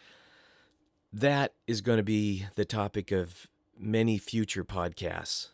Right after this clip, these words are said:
that, like, the next section in the book, so in this series, stand by, those are in the future. But in the meantime,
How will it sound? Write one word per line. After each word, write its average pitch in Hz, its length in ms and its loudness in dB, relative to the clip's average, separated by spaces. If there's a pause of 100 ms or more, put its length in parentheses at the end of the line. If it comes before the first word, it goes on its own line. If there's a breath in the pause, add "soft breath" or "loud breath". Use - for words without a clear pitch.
(180)
that, 87 200 -4
like, 90 180 -4
the 98 120 -2
next 104 340 0
section 110 420 0
in 92 140 0
the 85 60 -4
book, 78 480 -4 (580 soft breath)
so - 140 -4
in 104 80 0
this 104 160 2
series, 113 680 2
stand 110 400 0
by, 92 320 2
those 107 280 0
are 110 80 -2
in 98 100 -2
the 90 60 -4
future. 95 520 -6 (540 soft breath)
But 113 380 4
in 117 100 2
the 117 60 4
meantime, 107 720 2